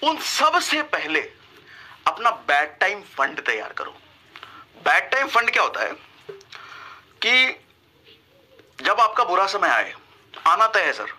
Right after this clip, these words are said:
हर आदमी का बुरा समय आता है। ऐसा आदमी जो मान के बैठा है, "नहीं हम तो बहुत मेहनत करते हैं, काम, हमारा बुरा समय कैसे आता है?"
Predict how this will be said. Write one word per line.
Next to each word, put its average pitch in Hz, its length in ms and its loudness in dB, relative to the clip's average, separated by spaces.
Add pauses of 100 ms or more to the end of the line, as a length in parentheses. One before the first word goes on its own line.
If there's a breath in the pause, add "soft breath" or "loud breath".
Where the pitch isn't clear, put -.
हर 156 120 4
आदमी 180 220 4
का 180 100 2
बुरा 170 180 2
समय 151 180 -2
आता 113 200 -2
है। - 160 -10 (1200 loud breath)
ऐसा 143 240 2
आदमी 160 300 2
जो 170 120 0
मान 151 220 4
के 165 100 -2
बैठा 156 220 2
है, 170 100 2
"नहीं 160 120 2
हम 170 140 0
तो 175 80 -2
बहुत 143 240 0
मेहनत 151 200 -2
करते 147 180 0
हैं, - 40 -2
काम, 151 160 4
हमारा 143 280 4
बुरा 165 200 0
समय 165 180 -2
कैसे 151 200 2
आता 156 200 0
है?" 185 80 -10